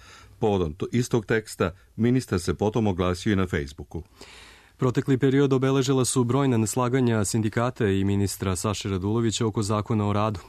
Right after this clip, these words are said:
Speaker 2: Sindikati su zatražili smenu ministra, dok ih je s druge strane Radulović optužio da se ponašaju neodgovorno i da se plaše zakona o radu kojim bi se, između ostalog, utvrđivala njihova reprezentativnost. Sindikati odgovaraju da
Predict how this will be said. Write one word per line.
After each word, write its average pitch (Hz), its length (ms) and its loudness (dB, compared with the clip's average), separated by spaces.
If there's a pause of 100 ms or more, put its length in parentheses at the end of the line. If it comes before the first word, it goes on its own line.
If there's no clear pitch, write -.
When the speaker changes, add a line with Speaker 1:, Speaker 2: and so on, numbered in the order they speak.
(140)
Speaker 2:
Sindikati 110 480 -2
su 104 140 -6
zatražili 101 600 -2
smenu 120 320 -2
ministra, 117 480 -2
dok 127 260 -2
ih 135 180 -4
je 110 100 -2
s 80 100 -8
druge 120 240 -2
strane 107 340 -4
Radulović 104 520 -2
optužio 110 420 -2
da 110 100 -2
se 110 160 -4
ponašaju 110 480 -2
neodgovorno 104 680 0 (340)
i 120 80 -4
da 135 80 0
se 107 140 -2
plaše 113 400 -2
zakona 92 500 -2
o 82 60 -4
radu 101 300 -2
kojim 80 300 -8
bi 76 80 -10
se, - 180 -8
između 78 340 -6
ostalog, 110 420 -2 (320)
utvrđivala 98 760 -2
njihova 85 580 -6
reprezentativnost. 82 1200 -4 (360)
Sindikati 120 560 0
odgovaraju 110 580 0
da 98 240 -2